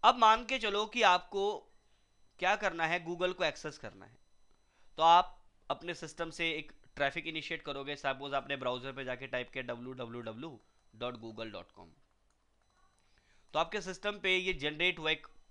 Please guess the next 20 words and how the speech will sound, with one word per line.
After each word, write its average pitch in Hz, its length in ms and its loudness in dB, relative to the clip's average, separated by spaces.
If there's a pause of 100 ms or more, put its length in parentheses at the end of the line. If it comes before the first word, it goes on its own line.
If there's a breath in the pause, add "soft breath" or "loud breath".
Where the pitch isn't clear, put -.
(140)
वेब 147 200 4 (120)
का 160 100 2
डेटा 139 260 -4
जनरेट 135 320 -6
होगा। 127 140 -8
तो 139 80 -8
ये 170 140 -4
कैसा 180 280 -2
डेटा 165 220 -2
है? 165 160 -4
यूजर 156 340 -2
डेटा 110 260 -4
है। 95 200 -12 (960)
ये 143 160 -6
कैसा 160 340 0
डेटा 160 260 -2
है? 180 260 -2
This 135 140 -12
is 143 100 -12
the 185 120 4